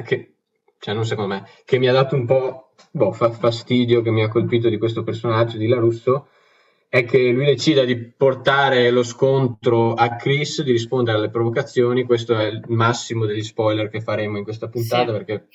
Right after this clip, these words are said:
Speaker 1: è proprio gli ultimi minuti dell'ultima puntata, eh, della terza stagione,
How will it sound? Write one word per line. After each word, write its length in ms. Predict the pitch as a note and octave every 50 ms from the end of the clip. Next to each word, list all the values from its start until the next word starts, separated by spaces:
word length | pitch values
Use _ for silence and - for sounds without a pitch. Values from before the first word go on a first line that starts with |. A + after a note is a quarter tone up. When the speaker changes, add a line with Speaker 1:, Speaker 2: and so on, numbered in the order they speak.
| - - _ -
Speaker 1:
è 60 | F2+
proprio 340 | - A#2 A#2 A2 A2+ A#2 A2
gli 80 | A2+
ultimi 360 | A#2+ A#2+ A#2 - C3 A#2+ A#2 A#2
minuti 680 | A#2 A#2 A2+ A2+ A2+ A2+ A#2 B2 C3 C3+ C3+ - B2+
dell'ultima 420 | A2+ A2 A2 B2 A#2+ - A#2+ A#2+ A#2
puntata, 680 | A#2 C#3 C3 C3 - C3+ C3+ D3+ E3+ - - G3+ _ _ _ - - - - G#3 G#3+ - _ _ _ _ _ _ _ _
eh, 800 | - D#3 C#3+ C#3+ C3+ C3+ C3 B2+ B2+ B2+ B2 B2 A#2+ A#2+ A#2 A#2 A2+
della 200 | A2+ A2+ A2+ A2+
terza 300 | - C3 B2 A#2 - C#3
stagione, 800 | C3+ - A#2+ A2+ - D3 C#3+ C#3+ D3+ E3 F3+ G3+ G3 - _